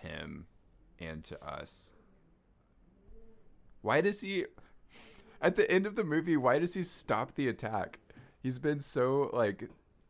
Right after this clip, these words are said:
I mean, I guess that too, like, he's been so set on, on, like, carrying out this mysterious attack for unknown reasons, and then all of a sudden at the end he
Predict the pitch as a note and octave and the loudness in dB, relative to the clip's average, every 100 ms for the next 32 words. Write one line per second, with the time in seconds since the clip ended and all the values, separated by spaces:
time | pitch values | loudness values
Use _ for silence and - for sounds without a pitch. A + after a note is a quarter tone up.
0 | _ _ _ _ _ _ _ C#3 E3 E3 | _ _ _ _ _ _ _ -2 0 2
1 | E3+ G3 D#3+ F3+ F3+ - E3+ A#2+ D3 D#3 | 2 0 0 0 0 0 2 2 0 -2
2 | D#3+ - C3+ C#3+ - A#2+ A#2 - F#2+ F#2 | -2 -2 0 0 0 2 2 2 0 0
3 | F2+ F2 - F2 F2 F2 F2 - - _ | -2 -4 -6 -4 -4 -4 -6 -10 -18 _
4 | _ _ _ _ _ - - - - - | _ _ _ _ _ -20 -20 -20 -18 -4
5 | G2+ G2+ G2+ F#2+ F2+ F2+ F#2+ - F2 - | 0 2 0 0 -2 -2 -4 -4 -6 -2
6 | F2+ F2 F2+ F2 - F2+ E2+ - - F2 | 0 2 0 -4 -4 -2 -2 -4 -6 -6
7 | E2 F2+ F2 F2 E2 F2 E2 D#2+ E2 E2+ | -4 -6 -4 -4 -4 -6 -6 -10 -8 -6
8 | F2 - F#2 G2 F#2 F2+ E2+ E2+ - E2+ | -6 -2 0 0 -2 -4 -6 -4 -6 -4
9 | E2+ E2+ - F#2+ E2+ | -4 -4 -6 -6 -6